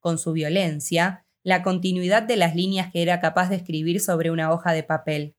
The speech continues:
Cuando llevaba tres semanas trabajando para él, no más, un día se quedaron hasta tarde,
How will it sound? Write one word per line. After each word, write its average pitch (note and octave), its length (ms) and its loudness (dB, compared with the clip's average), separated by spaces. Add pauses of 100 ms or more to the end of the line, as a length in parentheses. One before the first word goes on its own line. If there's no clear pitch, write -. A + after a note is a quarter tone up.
(760)
Cuando F3+ 200 2
llevaba G3 400 4
tres G3+ 180 0
semanas F#3+ 360 0
trabajando F3+ 540 2
para D#3+ 260 2
él, G3+ 220 2
no E3 100 -2
más, F3+ 400 0 (320)
un G#3+ 160 0
día A#3 220 0
se G3+ 160 -4
quedaron F3+ 340 2
hasta E3+ 240 -2
tarde, E3 540 0